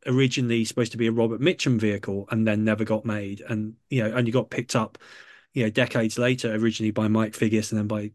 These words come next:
by Dennis Hopper. So he had some, like, awful luck in <laughs> terms of, like, he's very kind of, like, you know, um, cinematic books, as we've described, just not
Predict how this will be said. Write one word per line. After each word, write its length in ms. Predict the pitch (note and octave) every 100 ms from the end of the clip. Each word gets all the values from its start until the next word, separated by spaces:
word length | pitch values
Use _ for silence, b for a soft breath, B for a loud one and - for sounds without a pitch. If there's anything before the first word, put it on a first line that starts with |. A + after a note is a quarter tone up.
| _ _ -
by 140 | A2
Dennis 300 | G#2+ G#2 G#2
Hopper. 340 | - G3 A#2+ F#2+
So 200 | A2+ A#2
he 180 | D3
had 200 | E3 A3
some, 260 | - A#2 A#2
like, 320 | B2+ A#2+ - - _
awful 340 | F3 G3 A#2+ A#2
luck 240 | F3+ -
in 80 | B2+
<laughs> 120 | -
terms 260 | G#3+ D#3+ C#3+
of, 120 | -
like, 240 | F#3 F3 B B B C#3
he's 140 | D3
very 300 | D3+ D#3+ D3+
kind 200 | C#3+ D3
of, 100 | C#3
like, 400 | C#3 C3 C3 - _ -
you 180 | D#3+
know, 220 | A#2+ A#2 B2
um, 380 | C3+ B2 A2+ A2+ - _ _ _ _ -
cinematic 720 | - E3 C3+ C#3+ C#3 A#2 A2+
books, 340 | D#3+ F#3 G#2+ A#2
as 220 | G#2+ -
we've 180 | A#2+ A2
described, 560 | A2+ - D#3 C#3+ G#2+
just 140 | B2+ C3
not 300 | B2+ C3